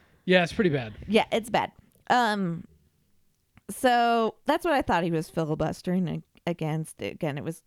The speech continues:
Speaker 2: it was complicated. Um,
Speaker 1: <laughs>
Speaker 2: so the scene is set as such. It was basically one of the last days before summer recess. So it was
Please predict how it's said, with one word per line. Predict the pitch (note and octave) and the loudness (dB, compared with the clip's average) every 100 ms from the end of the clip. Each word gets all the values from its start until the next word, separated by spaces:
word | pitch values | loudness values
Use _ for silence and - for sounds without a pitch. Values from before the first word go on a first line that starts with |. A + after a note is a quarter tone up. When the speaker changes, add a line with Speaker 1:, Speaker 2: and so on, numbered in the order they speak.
| - | -12
Speaker 2:
it | E3 | -10
was | - | -10
complicated. | E2+ - - - - A3 - A#3+ A3 - | -14 -12 -12 -12 -14 -20 -20 -20 -4 2
Um, | C4 A#3+ A3 A3 B3 G3 D#4 F3+ - - | 4 4 2 0 -2 -4 -6 -8 -8 -14
Speaker 1:
<laughs> | _ _ _ - | _ _ _ -8
Speaker 2:
so | - C#4+ A#3+ G#3+ F#3+ _ _ _ _ _ _ | 2 4 4 2 -2 _ _ _ _ _ _
the | A3+ D#4+ | -6 -6
scene | - C5+ C5 A4 D4+ F4+ C#4+ _ _ _ _ | -6 -6 -4 -4 -2 -4 -6 _ _ _ _
is | - - | -6 -2
set | - A#3 - | 0 0 0
as | G3+ G3+ | -2 -2
such. | - A3 D3 - - - _ _ _ | -4 -4 -4 -4 -14 -18 _ _ _
It | A#3+ | 0
was | B3+ C#4+ | 2 0
basically | D4 D#4+ F4+ G#4 A#4+ | 0 -2 -2 0 0
one | D#4 G3+ A3 | 0 0 -2
of | C#4 | -2
the | G3 | -2
last | F3 E3+ G3 - - | 0 0 0 -4 -4
days | F3+ F#3 D4+ A3+ | 0 0 0 -2
before | F#3 - G3 F#3 | -6 -2 -2 -2
summer | - G3 F3+ E3+ | -2 -2 -2 -2
recess. | D#3 C3 - - - - - _ _ _ _ | -4 -6 -8 -8 -10 -16 -20 _ _ _ _
So | - C4+ G3 | 0 2 2
it | B3+ | 0
was | - D4+ D#4 | 2 0 0